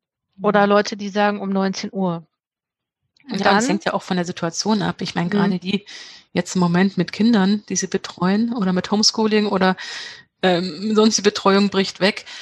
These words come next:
Speaker 2: da ist ja die Zeit auch nochmal ganz anders. Ähm, ist so die
Speaker 1: Mhm.
Speaker 2: Frage, kann ich mir das überhaupt so
Speaker 1: Mhm.
Speaker 2: einteilen?
Speaker 1: Mhm.
Speaker 2: Aber auch da gibt es ja die, die sagen zum Beispiel, ich stehe dann unheimlich früh auf, <laughs> bevor die Kinder aufwachen.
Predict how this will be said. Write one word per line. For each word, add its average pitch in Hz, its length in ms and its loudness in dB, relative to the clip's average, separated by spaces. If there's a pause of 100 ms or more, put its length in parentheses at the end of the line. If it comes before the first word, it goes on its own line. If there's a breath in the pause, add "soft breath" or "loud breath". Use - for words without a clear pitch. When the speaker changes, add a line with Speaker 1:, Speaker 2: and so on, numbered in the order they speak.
(200 loud breath)
Speaker 2:
da 190 100 2
ist - 160 2
ja 214 60 4
die 196 140 -4
Zeit - 300 -2
auch - 140 -2
nochmal 185 300 0
ganz 175 240 -4
anders. 170 460 -2
Ähm, 165 320 -6 (440)
ist 190 120 -2
so 196 80 2
die 185 100 0
Speaker 1:
Mhm. 196 120 0
Speaker 2:
Frage, 185 240 2
kann 185 180 -2
ich 196 140 -2
mir 175 80 2
das 170 140 2
überhaupt - 200 -2
so 175 80 -2
Speaker 1:
Mhm. - 80 -4
Speaker 2:
einteilen? 185 540 0 (160 loud breath)
Speaker 1:
Mhm. 202 340 -2
Speaker 2:
Aber - 160 2
auch 185 140 0
da 202 160 0
gibt 208 200 -8
es 190 100 -6
ja 175 100 2
die, 180 120 -6
die 185 140 -6
sagen 185 340 0
zum - 140 -8
Beispiel, 180 320 -4
ich - 120 -6
stehe 185 180 -4
dann 180 180 -2
unheimlich 202 400 0
früh 196 160 -6
auf, 190 240 0
<laughs> 196 220 2
bevor - 20 4
die 226 80 6
Kinder 226 320 4
aufwachen. 240 540 0